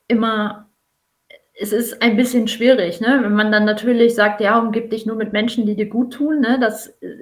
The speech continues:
ist natürlich immer ziemlich einfach gesagt, weil das können wir halt auch nicht immer. Ähm, man kann sich nicht immer jede Person aussuchen, mit der man irgendwie, ähm, in Kontakt kommt und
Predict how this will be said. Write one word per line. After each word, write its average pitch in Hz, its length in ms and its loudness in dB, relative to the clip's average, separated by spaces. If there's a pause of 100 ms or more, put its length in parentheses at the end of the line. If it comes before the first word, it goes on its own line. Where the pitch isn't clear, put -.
(120)
ist 233 180 -2
natürlich 220 460 -2
immer 214 260 -2
ziemlich 214 400 -4
einfach 208 300 -6
gesagt, 208 380 -2
weil 196 100 -4
das 202 160 -8
können 208 220 -2
wir 202 140 -4
halt 202 200 -4
auch 202 180 -4
nicht 208 200 -6
immer. 160 360 -12 (300)
Ähm, 185 840 -6
man 202 160 -6
kann 214 180 -6
sich 220 200 -10
nicht 208 180 -4
immer 190 460 -6 (480)
jede 220 300 2
Person 214 440 -2
aussuchen, 208 580 -2
mit 190 160 -8
der 190 100 -2
man 190 240 -6
irgendwie, 202 680 -2
ähm, 190 380 -6
in 202 140 -12
Kontakt 196 580 -8
kommt 214 420 -2
und 185 800 -8